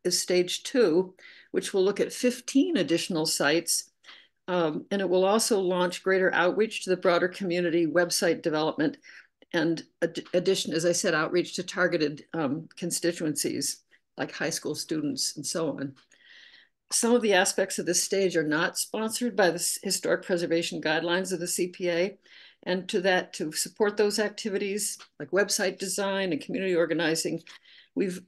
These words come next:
we're doing additional fundraising. We've raised ten thousand dollars, of which five thousand is a match. And toward that, we've raised a thousand.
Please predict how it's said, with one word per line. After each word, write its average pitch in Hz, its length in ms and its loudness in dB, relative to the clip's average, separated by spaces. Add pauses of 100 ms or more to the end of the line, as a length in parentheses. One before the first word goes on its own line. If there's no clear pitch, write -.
we're 190 80 2
doing 185 260 0
additional 175 440 -2
fundraising. 165 760 2
We've 170 220 2
raised 165 260 4
ten 196 180 -2
thousand 185 360 2
dollars, 170 540 2
of 170 120 -4
which 170 280 -4
five 208 300 0
thousand 185 560 0
is 170 120 0
a 170 40 0
match. 175 520 0
And 160 180 -6
toward 170 280 0
that, 151 200 -2
we've 147 180 0
raised 151 360 -2 (840)
a 160 80 -8
thousand. 160 640 0